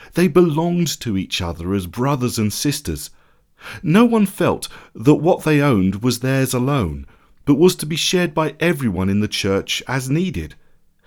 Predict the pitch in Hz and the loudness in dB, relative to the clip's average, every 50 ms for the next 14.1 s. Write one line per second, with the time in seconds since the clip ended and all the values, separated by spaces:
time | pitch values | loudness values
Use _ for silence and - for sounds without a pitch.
0 | - - - - - 233 240 240 - 202 196 190 - - 151 160 147 - - - | -20 -20 -16 -6 -2 -2 0 0 0 2 2 2 2 2 2 2 2 0 -4 -10
1 | _ - 147 147 - - - 185 190 135 78 65 64 85 - - - - _ _ | _ -6 -6 -4 -6 -6 -6 -4 -4 -4 -4 -6 -8 -10 -12 -14 -16 -20 _ _
2 | _ - - - - 220 233 233 233 214 220 214 - - - 95 95 95 - - | _ -16 -10 -4 0 2 4 4 4 4 2 0 0 0 0 0 0 0 -4 -4
3 | 117 117 - - - 117 110 110 - - 117 104 101 101 101 - 131 135 135 123 | -4 -4 -4 -2 -2 0 0 -2 -2 -2 0 0 0 0 -2 -2 -2 -2 0 0
4 | 127 117 110 107 101 101 92 80 78 82 92 - - - - - - - - - | 0 0 0 0 0 -2 -2 -4 -6 -6 -8 -8 -10 -16 -20 -20 -20 -20 -10 -2
5 | - 151 156 143 156 185 180 170 156 147 - - 196 208 240 240 240 - - 139 | 0 2 2 4 2 2 2 2 0 -4 -6 -4 -2 0 0 0 -2 -2 -2 -2
6 | 123 120 - - 131 127 123 123 120 - - - - - 131 107 90 90 95 92 | -2 -4 -4 -4 -4 -2 -2 -2 -4 -4 -6 -8 -6 -4 -2 -2 -2 -2 -4 -4
7 | - 110 123 139 143 143 - 190 196 - - - 82 78 73 - - - _ _ | -6 -2 -2 -2 -2 -2 -4 -6 -6 -6 -4 -6 -6 -6 -6 -10 -14 -18 _ _
8 | _ - - 139 127 127 127 - 135 139 135 - 143 131 - 196 - - - - | _ -4 0 0 0 0 0 -4 -4 -4 -4 -4 -6 -4 -4 -4 -4 -4 -6 -8
9 | 85 87 85 80 76 - 101 - 76 107 98 - 123 120 - - 151 151 139 104 | -8 -6 -6 -6 -6 -6 -8 -6 -6 -6 -6 -4 -6 -6 -4 -2 -2 0 0 -2
10 | 80 76 76 - - _ _ _ _ _ _ - - - - - 180 185 - 151 | -4 -6 -8 -12 -18 _ _ _ _ _ _ -20 -20 -6 -2 0 0 0 0 0
11 | 165 160 143 - 208 151 110 104 - - - - _ _ - - 113 - - 123 | 0 0 2 4 4 4 4 2 -2 -10 -16 -18 _ _ -4 -4 -4 -2 -2 -2
12 | 120 117 113 113 120 123 131 139 143 151 160 151 143 135 139 131 123 123 123 - | 0 2 2 2 2 2 2 0 0 0 0 0 0 0 0 -2 -2 -6 -10 -12
13 | - - 135 110 - - 85 85 90 90 90 90 - - 110 104 92 80 - - | -10 -10 -10 -10 -8 -6 -6 -4 -2 -2 -4 -4 -6 -6 -6 -6 -6 -8 -10 -12
14 | - - | -14 -16